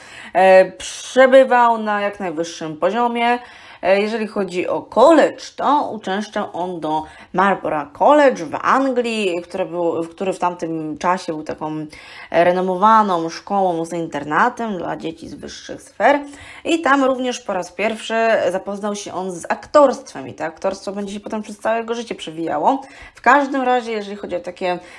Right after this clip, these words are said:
pierwsze liźnięcie, to było właśnie w tym college'u. Już wtedy William poczuł, że to jest jego powołanie.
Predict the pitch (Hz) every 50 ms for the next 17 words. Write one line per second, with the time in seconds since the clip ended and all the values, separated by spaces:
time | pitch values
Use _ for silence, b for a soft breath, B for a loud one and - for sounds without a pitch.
0 | B B - - 247 247 233 - - - 208 185 180 180 160 156 160 180 233 285
1 | 294 277 285 277 247 - 175 180 - - 208 226 233 214 175 175 185 196 180 -
2 | - - 196 185 - - 165 170 180 175 - - 180 180 175 165 165 - - 127
3 | - 185 214 214 190 - - - 180 185 175 165 165 165 165 170 180 170 165 160
4 | 151 151 - - 175 175 - 170 156 147 147 139 - 202 214 196 180 175 - 151
5 | - 160 160 - - 156 160 156 147 127 104 - - -